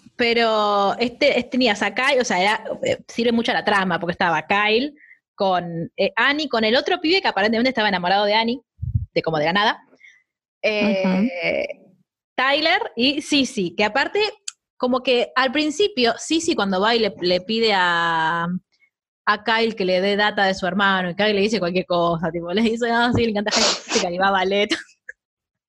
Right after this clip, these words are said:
Speaker 1: O sea, está muy mal, pero me dio mucha risa.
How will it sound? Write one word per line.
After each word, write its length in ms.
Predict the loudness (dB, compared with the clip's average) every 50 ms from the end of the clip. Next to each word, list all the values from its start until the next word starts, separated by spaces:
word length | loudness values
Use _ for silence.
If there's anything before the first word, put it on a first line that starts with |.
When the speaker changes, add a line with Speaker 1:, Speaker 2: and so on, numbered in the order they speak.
| _ _ _ _ _ _ -8 -6 -4 -4 -6 -8 -6
Speaker 1:
O 20 |
sea, 120 | -2 -2 -2
está 180 | 0 0 0
muy 220 | 0 0 0 0 2
mal, 260 | 2 2 2 0 -2
pero 140 | -4 -4 -4
me 120 | -2 0 0
dio 120 | 0 0
mucha 260 | 2 2 2 2 0
risa. 480 | 0 0 0 0 0 0 0 0 0